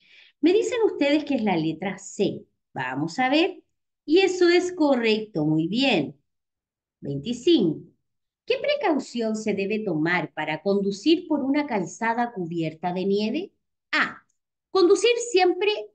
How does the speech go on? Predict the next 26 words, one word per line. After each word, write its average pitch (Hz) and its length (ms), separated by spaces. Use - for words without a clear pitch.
en 240 280
la 226 180
primera 214 560
relación 320 460
de 359 100
marchas, - 580
porque 156 220
al 151 120
ser 202 260
la 160 160
más 135 220
potente, 262 800
el 339 160
conductor 392 540
podrá 330 280
mantener 285 480
el 254 140
control 180 400
del 156 140
vehículo. - 360
B. 214 460
Acelerar 190 800
solo 480 440
por 349 120
las 269 200
partes 240 580